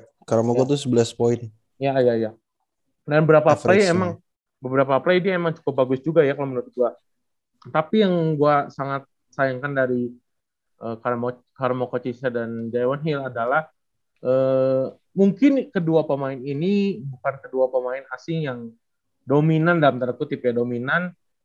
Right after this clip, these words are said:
Speaker 2: untuk menjadi alpha male-nya Evos gitu. Biasanya pemain asing itu harus punya, apa ya, punya arwah lah atau arwah, bukan arwah, nyebutnya apa ya? Eh,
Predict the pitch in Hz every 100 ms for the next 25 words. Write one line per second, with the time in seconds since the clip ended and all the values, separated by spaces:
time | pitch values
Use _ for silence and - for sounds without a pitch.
0 | _ 135 135 170 170 143 127 131 143 143
1 | 143 143 156 151 156 156 160 160 170 175
2 | - _ _ _ 151 - 160 139 - 101
3 | 101 - _ _ 117 123 202 202 156 147
4 | 143 160 156 233 240 - - _ _ _
5 | _ 156 156 - 165 156 147 143 143 -
6 | _ - 202 143 131 139 131 127 127 123
7 | 123 _ _ _ _ _ _ _ _ -
8 | 151 175 202 196 135 131 135 127 117 127
9 | 113 127 165 131 127 127 131 185 220 120
10 | - _ _ _ _ _ _ - 143 143